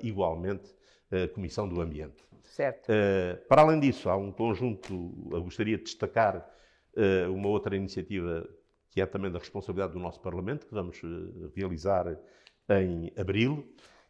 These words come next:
Speaker 1: que é uma conferência de alto nível,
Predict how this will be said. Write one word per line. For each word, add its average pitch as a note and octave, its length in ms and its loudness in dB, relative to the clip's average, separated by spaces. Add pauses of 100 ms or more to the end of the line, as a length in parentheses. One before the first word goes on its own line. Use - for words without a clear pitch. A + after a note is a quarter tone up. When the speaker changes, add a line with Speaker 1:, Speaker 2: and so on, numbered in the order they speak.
(120)
Speaker 1:
que G2+ 200 6
é B2+ 360 8
uma G2 420 -2
conferência A2+ 640 -4
de F#2+ 60 2
alto G#2 280 -2
nível, A2 560 -4